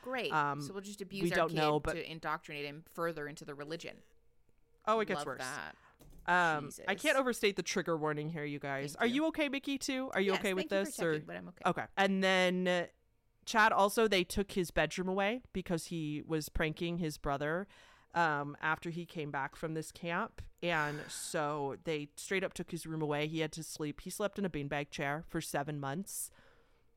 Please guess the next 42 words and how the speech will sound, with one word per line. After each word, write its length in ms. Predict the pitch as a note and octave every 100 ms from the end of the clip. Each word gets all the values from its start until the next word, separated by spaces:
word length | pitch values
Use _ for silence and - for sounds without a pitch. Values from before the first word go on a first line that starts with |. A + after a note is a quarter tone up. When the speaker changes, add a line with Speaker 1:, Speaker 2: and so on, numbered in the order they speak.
| _ -
Speaker 1:
Hello? 640 | E4+ B3 G3+ G3 E3+ F3+
Speaker 2:
'Cause 80 | A#3+
it 40 | F#4
was 160 | B4
either 280 | B4+ F3 E3 -
that 400 | D3+ F3+ E3+ F#3 -
or 80 |
the 100 | E3
floor. 480 | D#3+ - G3 C#3+ C#3
So 140 | - F#3+
they 120 | F3
didn't 180 | F#3 F#3+
even 160 | G3
give 140 | F#3+ F3+
him 140 | E3+
a 80 | D#3+
proper 340 | - D3+ D3+
bed. 380 | C#3+ C3+ B2+ C#3+ - - - -
They 120 | F#3+
took, 340 | F#3 A#3 - -
allegedly 540 | F#3 F3 F#3 G3+ G3+ F#3
Speaker 1:
That's 120 | -
Speaker 2:
took 160 | F#3+ -
the 280 | - C#4+ D4+
Speaker 1:
so 100 | A#3+
Speaker 2:
door 400 | E3+ E3 F3+ F#3
off 260 | D#3+ D#3+
of 80 | F#3+
the 60 | E3
Speaker 1:
abusive. 160 | - F3+
Speaker 2:
bathroom 640 | F3+ C#3+ - G3 A3 C#4
so 220 | D4 - F#3+
that 200 | E3 D#3
he 120 | D#3+
couldn't 240 | - D#3
even 220 | D3+ D3+
get 180 | D3+ C#3
privacy 480 | - C3+ C#3 D3 D3
in 140 | C#3+
the 60 | C#3+
bathroom. 580 | C3+ B2+ D3+ - F3+ A3
Speaker 1:
Nice. 440 | E3+ D3 - -